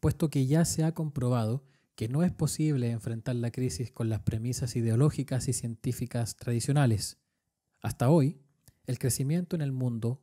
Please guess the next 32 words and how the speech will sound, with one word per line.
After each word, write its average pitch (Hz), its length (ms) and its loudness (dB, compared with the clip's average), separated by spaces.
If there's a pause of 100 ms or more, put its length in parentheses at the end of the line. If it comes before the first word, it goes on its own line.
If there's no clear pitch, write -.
ha 135 140 0
operado 135 500 2
sin 185 280 -4
considerar 131 540 -2
el 127 120 -2
contexto 135 600 -4
de 127 60 0
los 120 120 0
factores 123 420 0
naturales 120 580 2
y 127 40 0
sociales, 123 640 2 (540)
pues - 160 -4
tanto 160 280 -4
para 151 160 2
el 135 40 2
ecologista 123 580 2
moderno 156 600 4
como 120 240 0
para 113 280 6
el 110 200 0
indígena 117 580 0
y 110 60 0
el 110 80 -2
campesino, 123 560 2 (400)
la 139 100 -4
naturaleza 147 680 4
evoluciona 151 760 2
como 127 280 -2
una 135 140 0
organización 120 680 0
global, 120 460 2